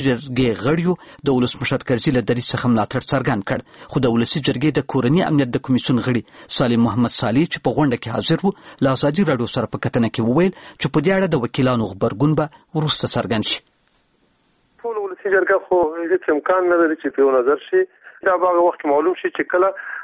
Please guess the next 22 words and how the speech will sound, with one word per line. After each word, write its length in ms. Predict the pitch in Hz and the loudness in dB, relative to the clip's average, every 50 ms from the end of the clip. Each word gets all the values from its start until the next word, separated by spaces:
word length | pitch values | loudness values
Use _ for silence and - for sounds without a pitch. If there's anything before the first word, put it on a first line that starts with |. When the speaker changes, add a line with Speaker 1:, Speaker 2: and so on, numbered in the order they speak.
| - - - 175 | -12 -6 -2 0
Speaker 2:
دغه 220 | 196 202 196 202 196 196 202 - - - 131 | 0 2 2 2 2 2 0 0 -2 -4 -4
اسناد 400 | 131 - - 170 180 180 165 156 | -4 -2 0 0 0 2 2 2
ولسي 280 | 151 147 143 - - 180 175 | 2 0 0 -2 -2 0 0
جرګې 260 | 170 160 147 180 185 - | 2 2 2 0 0 2
ته 60 | - 147 170 | 2 2 2
راشي 360 | 190 196 190 - - 226 220 | 2 2 0 0 0 2 2
او 40 | 202 180 196 | 2 2 2
بیا 100 | 185 160 170 | 2 2 2
د 40 | 156 | 0
ولسي 280 | 151 147 143 - 160 147 156 | 0 0 -2 -4 -2 0 0
جرګې 440 | 147 143 143 156 156 156 - _ _ _ _ _ - | 2 2 2 2 0 0 -2 _ _ _ _ _ 0
بحث 200 | 151 170 175 - - 180 | 0 0 0 0 0 0
لاندې 200 | 170 165 160 160 | 0 2 2 2
ونیول 280 | 160 170 175 185 190 185 175 | 2 4 4 4 2 2 0
شي، 80 | 180 170 | 0 0
نو 40 | 156 139 | 0 2
بیا 100 | 165 175 165 | 2 2 4
به 60 | 156 160 | 4 4
موږ 120 | 160 170 160 - | 2 2 2 0
ته 60 | 151 156 | 0 0
ډېر 120 | 165 165 156 135 | 2 0 0 0
بهتره 320 | 147 139 - - 185 175 | -2 -2 0 0 0 2